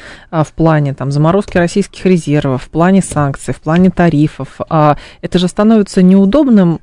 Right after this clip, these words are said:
м, ну, как бы не, не только нам, это становится неудобным всем. Но при этом все, видимо, соглашаются негласно поддерживать всё равно вот эту вот инерцию восприятия,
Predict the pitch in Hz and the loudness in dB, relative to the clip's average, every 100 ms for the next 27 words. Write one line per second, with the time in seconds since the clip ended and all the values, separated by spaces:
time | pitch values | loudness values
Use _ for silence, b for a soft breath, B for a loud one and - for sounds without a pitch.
0 | _ 151 151 160 160 147 147 143 175 202 | _ -6 -4 -6 -6 -2 -2 2 0 0
1 | 226 190 151 117 123 - - 208 190 180 | -2 -2 -2 -4 -8 -8 -2 0 0 2
2 | 185 190 180 190 - - - B B B | 2 2 2 0 -2 -10 -10 B B B
3 | - 175 240 311 262 202 - 233 277 254 | -6 -2 0 0 0 -2 -2 0 2 2
4 | 226 - 175 202 190 185 175 - - 180 | 0 -4 -4 0 2 2 2 -2 -6 0
5 | 185 170 - 165 135 156 - 254 285 320 | 2 0 0 -2 -2 -6 -4 -2 0 -2
6 | _ _ _ _ _ - 190 180 175 143 | _ _ _ _ _ 0 2 4 2 0
7 | - 185 254 294 _ - 226 185 220 196 | 0 0 0 -4 _ -4 -2 0 2 0
8 | 165 156 - 185 180 170 160 175 170 165 | -2 -8 -6 -2 0 0 -2 -2 -2 -4
9 | 165 185 226 330 - 185 170 - 185 196 | -2 0 2 0 -2 -2 -2 -2 0 2
10 | 190 160 - 160 147 151 | 2 -2 -4 -2 0 -2